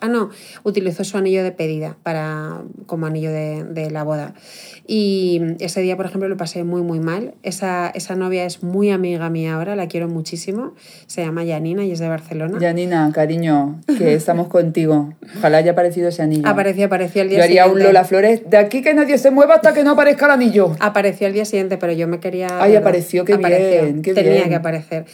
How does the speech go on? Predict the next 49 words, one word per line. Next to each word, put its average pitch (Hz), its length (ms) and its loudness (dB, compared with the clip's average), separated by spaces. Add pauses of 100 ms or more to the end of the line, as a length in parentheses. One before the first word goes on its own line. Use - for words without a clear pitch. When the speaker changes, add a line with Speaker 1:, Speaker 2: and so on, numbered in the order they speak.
(140)
Speaker 1:
Pero 208 100 -2
nos 202 120 -4
han 196 80 -4
pasado 202 320 -4
cosas 196 220 -8
muy 185 160 -4
complicadas 180 760 -6
y 180 140 -10
algunas 156 380 -6
dices, 160 220 -8
"Hostia, 151 280 -10
no 156 180 -8
sé 165 140 -10
cómo 160 200 -6
lo 156 100 -6
voy 151 100 -8
a 151 80 -10
resolver". 156 440 -12 (400)
Y - 40 -4
al 175 80 -2
final 170 280 -4
todo 175 140 -6
se 170 100 -14
acaba 160 260 -8
resolviendo. 151 600 -10 (760)
Pero 156 240 -8
sí, 160 120 -12
sí, 160 300 -12 (100)
anécdotas 170 520 -6
mil. 165 160 -4
Podríamos 175 360 -4
hacer 220 160 -4
un 196 120 0
libro 202 200 2
solo 226 260 -4
de 214 100 -2
anécdotas, 160 480 -6
yo 156 80 -6
Speaker 2:
Pues 165 160 0
Speaker 1:
creo. 156 100 0
Speaker 2:
hazlo. 165 480 -2
Nos 302 100 -8 (220)
Speaker 1:
Deberíamos 165 380 -2
Speaker 2:
encantaría. 160 960 0
Speaker 1:
hacerlo. 226 300 -4
<laughs> - 20 -4
Speaker 2:
Claro, 196 560 2 (160)
otro 185 200 2
más. 214 340 0